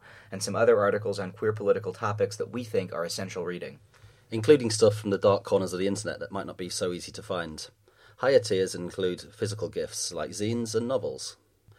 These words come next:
Speaker 2: Whatever you give is really appreciated, and we thank you so much for your support.
Speaker 1: That's patreon dot com slash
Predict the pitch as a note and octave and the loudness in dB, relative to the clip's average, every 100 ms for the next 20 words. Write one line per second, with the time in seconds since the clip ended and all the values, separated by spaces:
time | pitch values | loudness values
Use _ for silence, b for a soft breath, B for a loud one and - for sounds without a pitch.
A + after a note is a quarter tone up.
0 | B B B2 D#3 D3+ C#3+ A#2+ A#2 G#2 G#2+ | B B 2 4 4 2 2 4 4 6
1 | D3 C3 A2+ A2 G#2+ F#2 E2+ D#2 - F#2+ | 6 6 2 0 0 0 -2 -4 -10 -8
2 | F2+ - G#2 G#2+ F#2+ - B2+ G#2 G2 - | -4 0 -2 -2 -2 2 4 2 -2 -4
3 | F2 - G#2+ D#2 - - _ _ G2 F#2 | -4 -6 -8 -10 -10 -14 _ _ -4 -2
4 | - - D#3 D#3+ E3 D3+ C3 A2+ G#2+ - | -6 -2 -2 0 0 2 4 2 2 0
5 | B2 C#3 D3+ - F2 F2 - | 0 0 -2 0 0 -2 -6